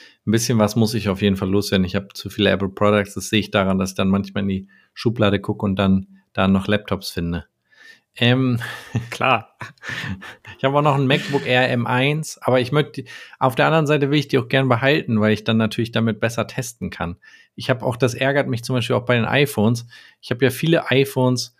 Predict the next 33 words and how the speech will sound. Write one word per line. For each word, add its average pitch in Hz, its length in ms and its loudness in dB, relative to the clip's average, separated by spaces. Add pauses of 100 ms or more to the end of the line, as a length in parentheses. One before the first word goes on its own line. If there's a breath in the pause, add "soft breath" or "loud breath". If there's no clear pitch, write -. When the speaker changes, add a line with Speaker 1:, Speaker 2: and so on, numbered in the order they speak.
(280 soft breath)
Speaker 1:
auch 120 300 2
dann 120 260 2
immer 127 240 2
wieder 117 160 4
verkauft, 123 480 0
weil 113 80 4
ich 107 80 -4
das - 180 -6
Geld 123 320 2
brauchte, 95 600 0 (580 soft breath)
äh, 113 220 2
Speaker 2:
Mhm. 113 40 4
Speaker 1:
für 127 160 2
ein 123 120 4
neues 123 360 4
iPhone. 113 600 0 (340 soft breath)
Und, 110 400 0 (280)
äh, 110 320 2 (520)
da 123 120 2
ärgere 131 400 2
ich 104 140 -4
mich 101 280 -2
ehrlich 110 240 -2
gesagt 107 320 -4
drüber. 107 160 2
Ich 104 140 2
hätte 120 160 -2
viele 151 320 2
von 120 180 -4
denen 117 220 0
gerne 113 240 2
behalten. 104 600 -4 (2000)
Speaker 2:
Ey, 117 220 0